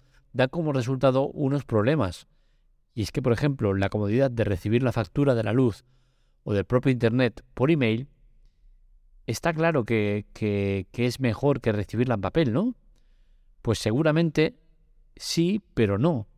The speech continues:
¿Por qué? Porque al usar el tema de internet, el email y tal, este proceso, con el tema de las facturas, por ejemplo,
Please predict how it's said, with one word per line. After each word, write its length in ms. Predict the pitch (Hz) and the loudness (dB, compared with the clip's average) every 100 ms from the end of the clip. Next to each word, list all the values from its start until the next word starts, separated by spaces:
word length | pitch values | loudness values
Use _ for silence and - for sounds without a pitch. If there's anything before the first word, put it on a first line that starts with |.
| _ | _
¿Por 160 | 107 | -6
qué? 180 | - 131 | 0 0
Porque 560 | 113 104 92 - 98 98 _ _ _ _ _ _ _ - | 0 -4 -2 -2 -2 -4 _ _ _ _ _ _ _ -6
al 460 | 95 101 98 107 - _ | -2 0 -2 -4 -12 _
usar 460 | 113 - 151 110 - _ _ _ _ _ | -12 -4 -4 -4 -12 _ _ _ _ _
el 160 | - 104 | -6 -2
tema 240 | 143 151 | 0 2
de 140 | 127 117 | 2 2
internet, 560 | 110 104 110 147 110 - _ _ _ _ | 0 0 2 2 0 -4 _ _ _ _
el 140 | 95 | -4
email 400 | 98 135 127 104 | 0 2 2 0
y 100 | 110 | 0
tal, 360 | 107 143 156 180 _ _ _ _ | 2 0 0 -6 _ _ _ _
este 240 | 131 190 | -2 -2
proceso, 520 | 180 147 170 - 160 - _ _ _ _ - _ | 0 0 0 0 -4 -4 _ _ _ _ -20 _
con 140 | - 90 | -10 -6
el 60 | |
tema 200 | 113 117 | 0 0
de 80 | 101 | 0
las 120 | 92 | -2
facturas, 380 | 95 - 147 127 | -6 -2 0 0
por 140 | - | 0
ejemplo, 420 | 123 151 135 143 | 0 0 -2 -4